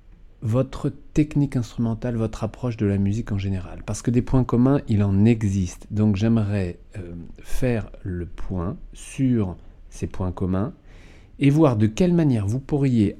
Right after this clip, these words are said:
aborder le yoga d'une manière efficace comme vous savez le faire en musique,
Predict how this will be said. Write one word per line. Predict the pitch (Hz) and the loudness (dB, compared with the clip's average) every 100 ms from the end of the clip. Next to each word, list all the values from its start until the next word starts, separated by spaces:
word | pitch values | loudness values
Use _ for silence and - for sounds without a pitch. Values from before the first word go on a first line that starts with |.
| - | -4
aborder | 139 135 127 113 101 87 - - - - | 0 0 0 0 -2 -2 -12 -20 -12 -4
le | 101 107 | 2 4
yoga | 117 120 123 135 190 - - - - - - - - - | 4 2 0 -2 -4 -14 -20 -20 -20 -20 -20 -20 -20 -6
d'une | 117 135 151 | 4 8 8
manière | 151 151 143 135 117 92 - - - - - - - - - - - - | 8 8 6 6 4 0 -8 -20 -20 -20 -20 -20 -20 -20 -20 -20 -20 -4
efficace | 156 147 165 156 156 147 - | 0 2 0 2 2 2 0
comme | 120 107 | 2 2
vous | 101 | 2
savez | 107 98 | 0 -2
le | |
faire | - 92 | 0 -2
en | 90 | 0
musique, | 87 92 170 - | -2 -4 -8 -12